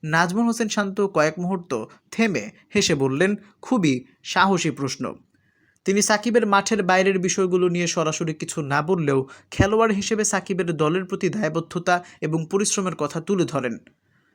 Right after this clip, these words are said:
"আমি শুধু সাকিব ভাইকে নিয়ে বলছি না, আমি যে কাউকে দেখি সে কতটুকু চেষ্টা করছে এবং দলের জন্য কতটা প্রস্তুত, এই বিষয়গুলো আমার কাছে গুরুত্বপূর্ণ। আমি দলকে শতভাগ দেওয়ার জন্য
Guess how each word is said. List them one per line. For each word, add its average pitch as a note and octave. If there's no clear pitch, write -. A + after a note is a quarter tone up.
"আমি F3+
শুধু G#3+
সাকিব G3
ভাইকে F3
নিয়ে F3
বলছি C3+
না, D2+
আমি C#3+
যে D3
কাউকে D#3
দেখি D3
সে E3
কতটুকু G3
চেষ্টা F3
করছে G3
এবং D#3+
দলের D#3
জন্য C#3
কতটা E3+
প্রস্তুত, -
এই E3
বিষয়গুলো G#3
আমার E3
কাছে E3+
গুরুত্বপূর্ণ। C#3
আমি D#3+
দলকে F#3
শতভাগ G3
দেওয়ার D3+
জন্য C3+